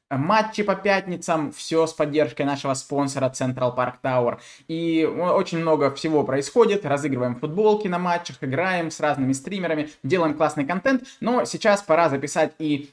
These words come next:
обычное видео на канал, потому что это, друзья, ответ на самый популярный вопрос на наших стримах, ну, особенно стримах титульного вторника. И вопрос этот: «Какое твоё лучшее выступление на титульном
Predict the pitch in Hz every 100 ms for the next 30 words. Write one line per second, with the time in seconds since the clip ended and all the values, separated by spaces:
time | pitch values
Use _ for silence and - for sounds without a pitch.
0 | - 156 160 147 143 151 135 135 147 202
1 | 262 277 - - _ 160 185 220 220 -
2 | 185 185 - - _ _ _ 220 233 202
3 | 175 180 185 - 143 147 170 180 160 -
4 | 165 165 156 147 135 135 - 127 139 127
5 | 135 135 123 120 120 120 135 151 147 131
6 | 127 123 120 - 160 202 180 175 - 208
7 | 185 160 147 135 127 151 131 - 143 123
8 | 117 120 247 254 240 233 214 - - -
9 | - 165 160 247 233 208 190 190 - _
10 | _ - 160 - 240 240 233 226 226 180
11 | - 147 180 185 170 135 143 180 175 170
12 | 156 - 131 135 - 127 131 151 156 151
13 | 127 107 - 117 123 151 139 123 123 113